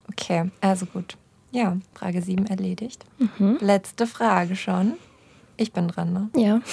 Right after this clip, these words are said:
Speaker 1: Okay, ich vergesse es die ganze Zeit. Würdest du lieber nie wieder einen Film oder eine Serie schauen oder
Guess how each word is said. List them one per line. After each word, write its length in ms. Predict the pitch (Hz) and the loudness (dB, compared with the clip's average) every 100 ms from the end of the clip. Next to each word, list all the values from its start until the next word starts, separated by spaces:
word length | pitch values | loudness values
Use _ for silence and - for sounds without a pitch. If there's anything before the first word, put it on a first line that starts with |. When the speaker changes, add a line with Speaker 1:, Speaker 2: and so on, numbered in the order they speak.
| - | -4
Speaker 1:
Okay, 140 | - 170 - | -2 -4 -8
ich 120 | - | -4
vergesse 340 | - 190 190 190 | 0 2 0 0
es 60 | |
die 100 | - | -2
ganze 280 | 190 196 208 | 0 0 -2
Zeit. 240 | 208 202 220 - - - - - | -2 -4 -4 -10 -10 -12 -16 -6
Würdest 480 | 202 226 240 311 - | 4 6 6 2 0
du 40 | |
lieber 340 | 214 214 214 214 | 2 2 4 4
nie 220 | 214 214 | 4 4
wieder 360 | 202 180 190 - | 2 2 2 2
einen 180 | 185 | 2
Film 400 | 196 - 196 190 | 2 2 4 4
oder 160 | 190 190 | 4 2
eine 200 | 185 175 | 2 2
Serie 360 | 202 220 190 175 | 2 0 0 -2
schauen 440 | - 175 170 226 - _ _ | -4 -2 -2 -2 -6 _ _
oder 520 | - 233 196 180 190 | 0 2 4 2 2